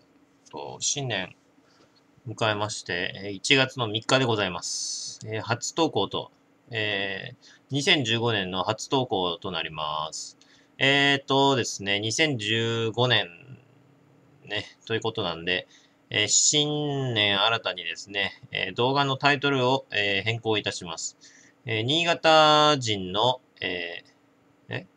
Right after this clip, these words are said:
酒好きな新潟人の飲酒動画みたいな感じになってるかと思います。まあ、そこら辺はね、後々考えましょ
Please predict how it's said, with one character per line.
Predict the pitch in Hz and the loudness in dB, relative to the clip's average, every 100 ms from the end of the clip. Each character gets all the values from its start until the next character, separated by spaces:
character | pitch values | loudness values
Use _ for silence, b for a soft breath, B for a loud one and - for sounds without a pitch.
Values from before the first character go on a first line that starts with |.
| _ _ _ _ b b b _ _ - | _ _ _ _ b b b _ _ -12
酒 | - 120 151 | -6 0 0
好 | 143 | -2
き | 151 | -2
な | 147 | -2
新 | 131 131 | 0 -2
潟 | 127 127 123 | -2 -2 -4
人 | 101 82 | -6 -12
の | 80 - _ _ _ _ _ _ _ _ _ _ _ _ _ _ | -16 -20 _ _ _ _ _ _ _ _ _ _ _ _ _ _
飲 | 107 113 | -4 -2
酒 | 107 - | -2 -2
動 | 98 92 | -2 -2
画 | 82 - _ _ _ _ _ _ _ - | -2 -12 _ _ _ _ _ _ _ -10
み | 113 | -2
た | 104 | -2
い | |
な | 87 | -2
感 | - 101 | -4 -6
じ | 95 | -6
に | 95 | -2
な | 104 | -2
っ | 117 | -2
て | 110 | -2
る | 101 | 0
か | 135 | 0
と | 104 | -2
思 | 87 | -4
い | 92 | -8
ま | 82 | -8
す。 | - - - - _ _ _ - | -10 -12 -16 -20 _ _ _ -16
ま | |
あ、 | |
そ | 113 113 | -8 -4
こ | 135 | -2
ら | |
辺 | 135 120 | -2 -4
は | |
ね、 | 120 123 - B B B _ _ | -6 -8 -12 B B B _ _
後 | - 123 | -6 -2
々 | 110 | -2
考 | - 117 123 | -2 -2 0
え | 120 | 0
ま | 110 | 0
し | 107 | -2
ょ | 95 | -6